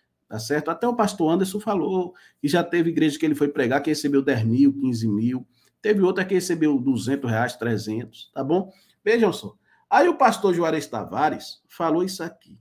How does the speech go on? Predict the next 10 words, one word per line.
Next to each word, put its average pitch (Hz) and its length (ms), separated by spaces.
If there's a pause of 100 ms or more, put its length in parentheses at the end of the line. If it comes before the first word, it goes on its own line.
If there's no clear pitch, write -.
(300)
Veja 190 480
que 175 120
cajado, 120 520 (120)
viu? 117 120
O - 840
negócio 139 300
foi 202 160
forte 156 540
aí, 127 200
viu? 147 300